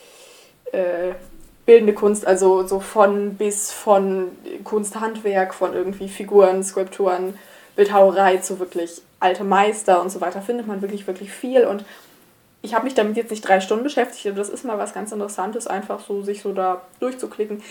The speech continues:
Das funktioniert wie bei Google Street View, wo man dann einfach immer auf nach vorne klicken kann und sich damit dann da durchwurschtelt. Und das ist ziemlich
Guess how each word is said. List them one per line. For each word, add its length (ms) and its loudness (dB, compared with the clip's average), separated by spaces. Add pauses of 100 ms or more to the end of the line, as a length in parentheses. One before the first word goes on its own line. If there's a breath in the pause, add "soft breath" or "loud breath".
(140 loud breath)
Das 140 -12
funktioniert 720 -6
wie 120 -10
bei 280 -6
Google 320 -6
Street 440 -12
View, 180 -4
wo 80 -2
man 120 -4
dann 120 -6
einfach 240 -8
immer 200 -4
auf 120 -6
nach 160 -6
vorne 240 2
klicken 240 -6
kann 200 -6
und 80 -6
sich 160 -12
damit 280 -8
dann 120 -8
da 60 -2
durchwurschtelt. 1900 -4
Und 80 2
das 100 2
ist 180 -6
ziemlich 380 2